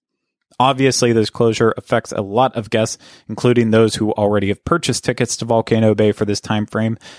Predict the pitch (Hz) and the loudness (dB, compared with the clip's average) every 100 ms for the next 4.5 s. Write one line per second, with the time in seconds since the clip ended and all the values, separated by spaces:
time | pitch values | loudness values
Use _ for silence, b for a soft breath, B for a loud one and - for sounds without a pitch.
0 | B 113 104 107 107 107 95 - 110 107 | B -2 0 2 2 0 -2 -2 -2 2
1 | 104 98 - 113 - 107 104 101 - 107 | 0 -2 -4 -4 -2 -2 0 -2 -2 -2
2 | 98 95 104 95 117 110 101 107 104 110 | 0 2 0 0 0 0 2 2 0 0
3 | 113 - 131 147 135 107 - 107 101 95 | -4 -2 2 4 4 0 -2 -4 -4 -6
4 | - 101 104 - | -4 -2 -2 -6